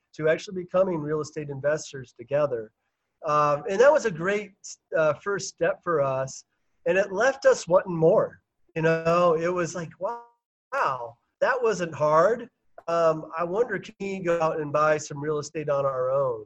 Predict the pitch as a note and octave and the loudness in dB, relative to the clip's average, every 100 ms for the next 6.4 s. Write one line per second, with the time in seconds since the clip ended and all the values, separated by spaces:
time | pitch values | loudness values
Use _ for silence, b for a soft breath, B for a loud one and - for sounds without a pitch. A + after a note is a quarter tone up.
0 | _ _ - F3+ F3 E3+ E3+ E3+ F3 F#3+ | _ _ 0 4 4 2 -6 -10 -10 -8
1 | G#3 E3+ F#3 E3+ D3 C3+ D3 E3 F3 D#3+ | -4 2 2 2 0 -2 0 0 0 -4
2 | C#3 C3+ C3 C3 C3+ _ - D#3 D#3 E3 | -2 -2 -2 -4 -8 _ -10 -6 -2 0
3 | D#3+ D#3+ C#3+ - E3+ D3 C#3 D3 D3 D#3+ | 0 -2 -10 -4 -2 0 0 -2 -2 -4
4 | D3 D3 - - C3+ C#3 D3 - C#3 C3+ | -2 -4 -6 -14 -8 -4 -4 -6 -10 -10
5 | B2+ - C3+ C#3 C#3 - C#3 D3+ - C#3+ | -16 -12 -4 -4 -4 -8 -10 -10 -6 -2
6 | C#3 C#3 C3+ C3 | -2 -4 -10 -14